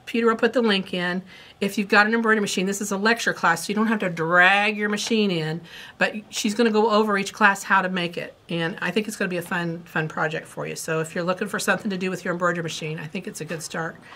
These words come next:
And then, um,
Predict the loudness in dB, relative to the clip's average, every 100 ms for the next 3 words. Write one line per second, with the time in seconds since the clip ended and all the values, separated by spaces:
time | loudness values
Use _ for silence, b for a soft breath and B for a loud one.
0 | B B B B 0 6 8 8 6 6
1 | 0 -8 -8 -6 -6 -8 -12 -14 -8 -4
2 | -4 -2 4 6 6 4 4 2 2 -2